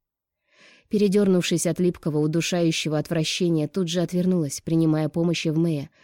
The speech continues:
который спустил её с седла. Наставник едва ли не бегом устремился к старшему наследнику, выслушал от Исианца что-то и, опустив голову, вернулся к Дарье и Биасу, ожидающим в стороне. «Лао, Биас,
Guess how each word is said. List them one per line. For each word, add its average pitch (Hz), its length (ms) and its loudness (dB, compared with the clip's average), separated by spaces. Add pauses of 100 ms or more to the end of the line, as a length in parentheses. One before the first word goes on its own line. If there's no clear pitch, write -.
(120)
который 180 300 -2
спустил 170 380 -2
её 151 120 0
с 147 60 -6
седла. 151 380 -6 (460)
Наставник 190 600 2
едва 170 240 2
ли 170 80 4
не 165 120 4
бегом 170 300 2
устремился 165 540 0
к - 40 -10
старшему 156 400 -2
наследнику, 156 680 -4 (240)
выслушал 175 480 -2
от 151 140 -2
Исианца 156 420 -2
что-то 170 340 -6
и, 175 80 -2
опустив 160 460 -2
голову, 160 320 0
вернулся 160 480 -2
к 147 80 -6
Дарье 151 320 0
и - 20 0
Биасу, 151 540 -4 (400)
ожидающим 160 640 -2
в - 40 -6
стороне. 147 520 -4 (560)
«Лао, 160 340 2
Биас, 147 460 -4